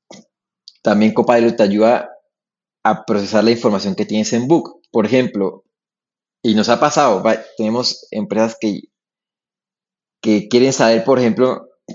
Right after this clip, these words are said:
cuál es el porcentaje de mujeres en las áreas de liderazgo. Bueno, puedes sacarlo en Book, sí, pero Copilot te, te lo puede decir instantáneamente. "Oye, quiero saber cuáles son, cuál es el número, el porcentaje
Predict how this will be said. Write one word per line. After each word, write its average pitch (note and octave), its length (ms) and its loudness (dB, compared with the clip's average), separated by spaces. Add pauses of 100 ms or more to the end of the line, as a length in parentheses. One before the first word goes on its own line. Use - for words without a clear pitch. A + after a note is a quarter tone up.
(340)
cuál A#2+ 180 2
es B2+ 80 0
el B2+ 100 0
porcentaje A2+ 840 -2 (360)
de G#2 200 0
mujeres A2+ 480 0
en G#2 120 0
las F#2+ 160 -2
áreas G#2+ 180 2
de A#2 80 2
liderazgo. C#3+ 680 0 (1000)
Bueno, B2+ 420 0 (120)
puedes G3 240 2
sacarlo E3+ 340 2
en D#3 100 0
Book, F3+ 180 0
sí, - 380 -2 (240)
pero A2 300 2
Copilot A#2+ 420 2
te, B2 80 0
te - 260 -6
lo G2+ 100 0
puede A#2+ 160 2
decir A2+ 140 -2
instantáneamente. G2+ 540 -6 (380)
"Oye, B2+ 240 2
quiero C#3+ 160 2
saber B2+ 380 0
cuáles C3+ 320 0
son, C#3 400 -4 (160)
cuál C3 240 2
es C3+ 100 -6
el C#3 180 -2
número, D#3 340 2
el - 80 -2
porcentaje A2+ 720 -2